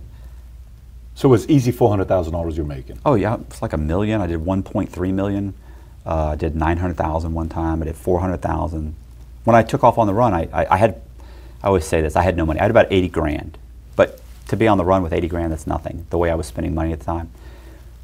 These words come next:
Speaker 2: So I went straight to Atlanta and I got, like, four hundred thousand dollars. I rented a house, satisfied the loan,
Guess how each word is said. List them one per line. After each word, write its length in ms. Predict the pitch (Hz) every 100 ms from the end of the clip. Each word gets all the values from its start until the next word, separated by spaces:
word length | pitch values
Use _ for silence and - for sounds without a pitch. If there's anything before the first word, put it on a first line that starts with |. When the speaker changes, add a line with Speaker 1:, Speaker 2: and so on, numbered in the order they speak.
| -
Speaker 2:
So 400 | - 98 85 -
I 80 | 110
went 220 | 110 -
straight 220 | - 82
to 100 | 87
Atlanta 340 | - 82 104
and 160 | 80 78
I 40 | - - - - - - - - -
got, 180 | 87
like, 140 | 60 80
four 180 | 92 80
hundred 160 | 80
thousand 320 | 80 78 80
dollars. 320 | 80 87 85 82
I 140 | - - - - - - - -
rented 240 | 80 82
a 60 | 78
house, 340 | 95 101 -
satisfied 440 | - - - 76
the 60 | 80
loan, 380 | 82 95 92